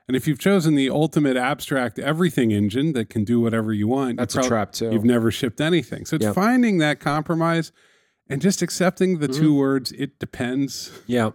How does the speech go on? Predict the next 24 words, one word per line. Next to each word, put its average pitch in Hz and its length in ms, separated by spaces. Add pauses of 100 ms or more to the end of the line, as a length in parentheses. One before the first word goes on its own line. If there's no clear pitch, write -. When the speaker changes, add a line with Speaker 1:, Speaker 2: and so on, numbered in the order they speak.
Speaker 2:
We're 247 120
just 143 460
now, 98 240
by 92 200
the 90 120
way, 90 140
getting 131 380
to 110 200
a 101 60
point 95 440 (460)
where 113 440
there 117 380
is 113 540 (220)
product 156 840 (260)
representation 113 1000
inside 110 420
a 101 40
business 110 560 (320)
that 110 140
Speaker 1:
Mm-hmm. - 60
Speaker 2:
stands 110 300
on 101 140
its 95 160
own. 95 220